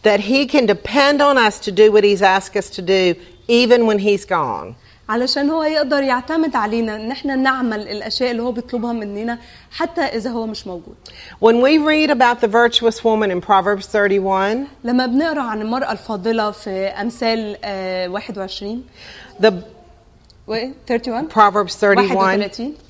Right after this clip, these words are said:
Speaker 1: verse eleven.
Speaker 2: ال-، الآية حداشر.
Speaker 1: Do you have that one written
Speaker 2: Yeah.
Speaker 1: here? Okay.
Speaker 2: فبيقول كده: "بها يثق قلب زوجها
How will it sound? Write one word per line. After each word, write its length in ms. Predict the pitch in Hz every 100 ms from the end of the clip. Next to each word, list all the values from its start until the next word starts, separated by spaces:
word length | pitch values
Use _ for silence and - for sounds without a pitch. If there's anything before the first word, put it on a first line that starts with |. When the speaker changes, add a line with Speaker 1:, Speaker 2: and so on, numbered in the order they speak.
| 175
Speaker 1:
verse 260 | 196 185
eleven. 480 | 190 185 175 175 226 269 262 - -
Speaker 2:
ال-، 680 | 220 214 208 196 190 190 180
الآية 280 | 185 220 220
حداشر. 540 | 214 196 214 214 247 - - -
Speaker 1:
Do 60 | 196
you 160 | 208 226
have 140 | 214
that 220 | 196 -
one 260 | 202 202 196
written 200 | - 202
Speaker 2:
Yeah. 140 | 196
Speaker 1:
here? 380 | 196 202 - -
Okay. 160 | - _ - - _
Speaker 2:
فبيقول 920 | - 247 - 190 233 220 254 - 320
كده: 340 | 262 254 190 - - - - -
"بها 380 | 285 359 302 285
يثق 220 | 294 277 -
قلب 280 | 277 240 190 - -
زوجها 680 | 208 240 220 226 214 226